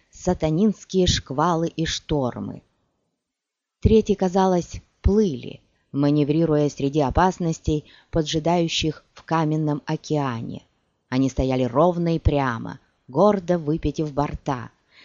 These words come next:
направив в зенит мачты, на которых развивались остатки парусов, болтались ванты и штаги.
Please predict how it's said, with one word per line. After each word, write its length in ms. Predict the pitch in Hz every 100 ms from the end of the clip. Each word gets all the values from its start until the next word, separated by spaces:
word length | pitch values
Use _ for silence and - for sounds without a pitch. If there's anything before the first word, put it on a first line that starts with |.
| _
направив 640 | 143 156 - 180 175 156
в 40 | 139
зенит 560 | 127 139 143 170 147 - -
мачты, 760 | 131 156 214 - - - 127 - _ _ _
на 160 | 180 190
которых 380 | 202 220 208
развивались 640 | 185 180 170 165 180 170 -
остатки 440 | 147 - 143 -
парусов, 600 | 135 131 117 - 147 208 - _ - -
болтались 600 | 143 156 147 151 131 123
ванты 420 | 120 147 170 165 151
и 200 | - 151
штаги. 680 | - - 123 117 - 113